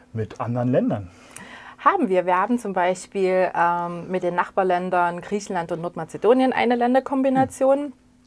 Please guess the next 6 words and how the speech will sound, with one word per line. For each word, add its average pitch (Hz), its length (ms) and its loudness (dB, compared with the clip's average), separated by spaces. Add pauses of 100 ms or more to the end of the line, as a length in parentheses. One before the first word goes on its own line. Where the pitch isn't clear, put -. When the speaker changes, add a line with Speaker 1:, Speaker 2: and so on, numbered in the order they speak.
(240)
Speaker 2:
Die 190 80 -12
drei 165 160 -2
Länder 175 280 2
beziehungsweise 156 760 -6
die 165 100 -12
Balkanländer 170 760 -2